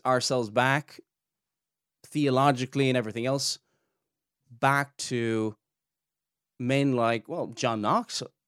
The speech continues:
ultimately. And after him, Andrew Melville. And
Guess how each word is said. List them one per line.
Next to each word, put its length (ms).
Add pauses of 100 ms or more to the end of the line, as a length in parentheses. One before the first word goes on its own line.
ultimately. 640 (1900)
And 260 (240)
after 300
him, 220 (960)
Andrew 200
Melville. 540 (1600)
And 680